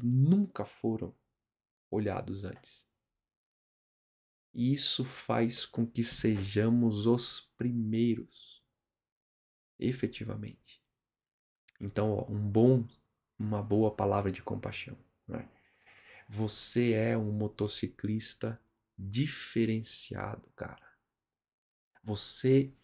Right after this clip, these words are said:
faz parte, eu repito isso pra você direto. Eu já tô incutindo isso na sua cabeça. Você faz parte da nova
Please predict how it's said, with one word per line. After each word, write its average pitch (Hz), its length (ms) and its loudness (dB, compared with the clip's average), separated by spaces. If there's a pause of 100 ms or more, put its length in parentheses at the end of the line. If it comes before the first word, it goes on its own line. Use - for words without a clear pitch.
(180)
faz 139 540 2
parte, 113 460 -2
eu 117 40 4
repito 117 420 2
isso - 120 -10
pra 123 100 0
você 117 300 2
direto. 120 600 0 (800)
Eu 95 80 -6
já 110 120 -2
tô 135 340 4 (300)
incutindo 135 760 4
isso 104 280 0
na 104 80 -2
sua - 160 -4
cabeça. - 520 -10 (440)
Você - 280 -2
faz 110 300 -2
parte 107 400 0
da 107 140 0
nova 117 800 4